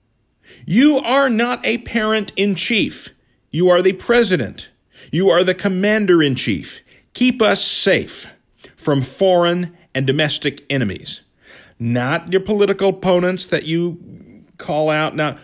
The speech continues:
no, the foreign and domestic terrorism. Right? Domestically, I'm thinking of B L M, the Marxist organization that wants to root apart the family unit and blow up our cities. Yeah,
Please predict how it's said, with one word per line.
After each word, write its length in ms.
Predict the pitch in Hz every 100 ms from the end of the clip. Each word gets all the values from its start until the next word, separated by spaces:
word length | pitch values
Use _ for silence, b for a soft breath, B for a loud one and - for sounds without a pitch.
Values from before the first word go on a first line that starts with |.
| B
no, 340 | 180 123 - b b _
the 320 | - - 151
foreign 600 | 147 - 202 196 190 190 -
and 160 | 147 147
domestic 800 | 147 151 160 - - - - _ _ _ _ _ _ _ _
terrorism. 520 | - 165 131 95 - _ _ _ _ _ _ _ _ _ _ _ _ _ _ _
Right? 320 | 127 185 - - _ _ _ _ _ _ _
Domestically, 580 | 139 170 208 202 196 202
I'm 140 | 170
thinking 320 | 185 185 160 131
of 160 | 113
B 180 | 120 175
L 200 | 160 160
M, 200 | 151 170
the 80 | 123
Marxist 440 | 135 151 151 139
organization 720 | 139 139 117 110 117 127 147
that 120 | 107 - - b b b
wants 240 | - 139 135
to 180 | - 101
root 300 | 110 117 156
apart 380 | 147 - 135 -
the 80 | 90
family 500 | - 143 135 143 123
unit 400 | 123 143 - - _ B B B
and 160 | 113 110
blow 260 | 123 135
up 160 | 143 -
our 120 | 107
cities. 520 | 110 147 151 196 - - _ -
Yeah, 260 | 175 87